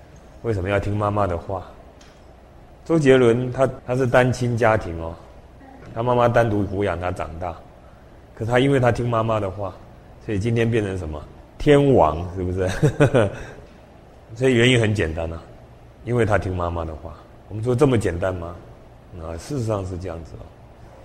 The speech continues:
啊，自古以来有很多成功者哦，能力还有他的家世、学历都很普通，可是因为孝顺，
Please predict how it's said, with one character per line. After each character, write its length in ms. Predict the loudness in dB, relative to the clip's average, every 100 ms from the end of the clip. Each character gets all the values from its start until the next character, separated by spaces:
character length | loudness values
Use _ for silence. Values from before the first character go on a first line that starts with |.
| -18
啊， 260 | -18 -18 -18 -20 -20 -20 -20 -20 -20 -20 -20 -20 -20 -20
自 140 | -4 0
古 200 | 2 2
以 220 | 2 2
来 140 | 4
有 120 | 4 2
很 160 | 0
多 160 | -2 -2
成 240 | -2 -6
功 220 | -4 -4
者 100 | -6 -8 -10
哦， 80 | -14 -18 -20 -20 -20 -8
能 200 | -2 2
力 340 | 4 2 0 -8 -18 -20 -20 -18
还 140 | -6 -2
有 140 | -2
他 160 | 0 0
的 320 | 0 -2 -4 -10 -20 -20 -12 0
家 180 | 2
世、 300 | 2 -2 -6 -8 -16 -20 -20 -20 -20 -20
学 260 | -10 -2 0
历 300 | 2 -2 -4 -10 -20 -20 -8
都 140 | -2 0
很 160 | -2
普 160 | -4 -6
通， 240 | -6 -8 -10 -20 -20 -20 -20 -12
可 80 | -4
是 80 | -2
因 140 | 2
为 100 | 2
孝 300 | 4 4 2
顺， 200 | -2